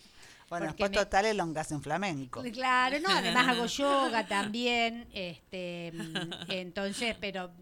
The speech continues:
Speaker 2: eh, sentada, sentada haciendo una sola cosa y es difícil. Entonces, eh, sí, entonces el taller de pintura logra eso.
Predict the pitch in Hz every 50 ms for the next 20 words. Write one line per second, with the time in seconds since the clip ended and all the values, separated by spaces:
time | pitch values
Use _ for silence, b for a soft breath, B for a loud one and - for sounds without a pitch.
0 | - - - 196 - - - 196 196 196 190 - 269 262 233 196 180 170 - -
1 | 196 185 190 190 226 233 226 220 - - 214 202 196 190 180 175 165 - - 240
2 | 240 233 214 - - 220 233 240 - - 330 311 277 220 180 B B B B B
3 | B B B B B B B B B B B B B _ - - 214 208 175 156
4 | - - - B B B B B B B B B _ - - _ _ - 160 156
5 | - 180 147 - - 143 117 - - - - - - - _ - 175 170 165 -
6 | 170 175 175 180 - - 208 208 214 220 175 - - - - 202 190 180 180 180
7 | 175 170 170 165 170 165 165 - - - 220 196 160 - - - _ _ - -
8 | 165 165 156 165 160 - 185 185 - 233 220 - 202 180 165 156 - - - -
9 | 160 - - 202 202 190 214 208 - 208 202 202 - 226 233 269 302 302 233 196
10 | 185 175 165 165 185 214 247 - - - -